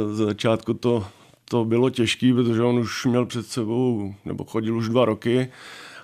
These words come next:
A tak mi taky říká: „Pojď, začni chodit se mnou.“ No, tak jsem to zkusil. No, asi po měsíci, když jsem opravdu s ním šel každý den, tak, tak mi říká: „Nečekal jsem to.“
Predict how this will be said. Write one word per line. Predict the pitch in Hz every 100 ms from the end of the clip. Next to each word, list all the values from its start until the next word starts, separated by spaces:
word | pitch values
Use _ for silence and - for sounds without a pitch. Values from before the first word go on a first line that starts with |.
| - -
A | 104 104 87 -
tak | - 123
mi | 127
taky | 113 113
říká: | 110 117 101
„Pojď, | 101 123
začni | 127 104 147
chodit | 139 139 143
se | -
mnou.“ | 104 95 90 82 95
No, | 107
tak | 98 -
jsem | - 107
to | 104 101
zkusil. | - 107 - 123 123 135 131 - -
No, | 92 127
asi | 120 131
po | 107 110
měsíci, | 113 110 110 131
když | 113
jsem | 120 127 -
opravdu | - 117 113 123
s | -
ním | 123 123
šel | 113 123
každý | 120 110 120
den, | 110 117 123
tak, | 120 - - - - - - -
tak | - 110
mi | 120
říká: | 113 - 110 101 95 - _ -
„Nečekal | 123 127 120 113
jsem | 117 123
to.“ | 127 139 165